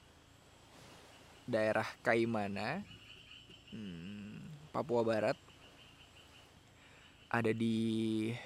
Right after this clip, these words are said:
dekat-dekat pulau nama Tota. Jadi ada pulau kecil gitu di selatan, di sebelah tenggaranya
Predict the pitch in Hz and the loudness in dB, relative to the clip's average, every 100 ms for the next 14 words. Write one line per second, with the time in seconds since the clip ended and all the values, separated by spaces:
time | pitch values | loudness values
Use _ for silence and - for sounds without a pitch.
0 | - 117 110 113 110 113 - - - - | -8 -4 0 0 -2 -2 -6 -10 -20 -20
1 | - - 120 117 113 110 110 110 117 117 | -12 0 4 4 6 6 6 4 2 -4
2 | - - - - - - - - - - | -12 -20 -20 -20 -20 -20 -20 -20 -20 -20
3 | - - - - - - - - - - | -20 -20 -20 -20 -20 -20 -20 -20 -20 -20
4 | - - - - 123 120 117 - 110 - | -20 -20 -18 -4 0 2 0 0 -2 -2
5 | - 117 190 - - - - - - - | -2 0 -2 -6 -20 -20 -20 -20 -12 -4
6 | 113 110 - 110 107 110 - 113 113 113 | -2 -2 -2 -2 -2 -6 -4 -2 0 -2
7 | 110 123 135 151 - - - - - 107 | -4 -6 -8 -10 -18 -20 -20 -14 -8 -4
8 | 107 107 - - 113 - - 117 120 - | -4 -6 -8 -4 -4 -4 -6 -8 -8 -14
9 | - - - 127 110 - 120 107 113 - | -16 -18 -10 -6 -4 -6 -6 -4 -4 -6
10 | 120 117 110 107 107 110 107 107 110 117 | -8 -2 0 0 -2 -2 -2 -2 -4 -6